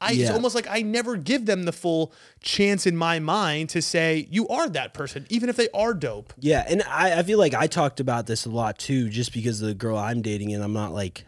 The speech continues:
Speaker 2: I can't fully commit for long term because of the fact that, like, I'm not satisfied with myself.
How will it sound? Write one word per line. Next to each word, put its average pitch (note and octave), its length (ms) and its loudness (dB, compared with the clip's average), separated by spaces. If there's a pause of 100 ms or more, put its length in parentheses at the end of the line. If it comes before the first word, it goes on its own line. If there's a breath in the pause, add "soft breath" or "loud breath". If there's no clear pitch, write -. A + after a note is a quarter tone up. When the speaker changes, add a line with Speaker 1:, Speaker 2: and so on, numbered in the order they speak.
Speaker 2:
I A2+ 60 -4
can't A2+ 320 -6
fully A#2+ 320 -2
commit G#2+ 340 -6
for G#2+ 160 -4
long G2+ 320 -2
term C3 380 0
because G2+ 400 -4
of G#2 80 -2
the - 60 -10
fact G#2 320 -6
that, G#2 120 -6
like, G2+ 240 -6
I'm A#2 140 -4
not G2 160 -8
satisfied F#2+ 480 -8
with F2+ 160 -10
myself. F#2 340 -8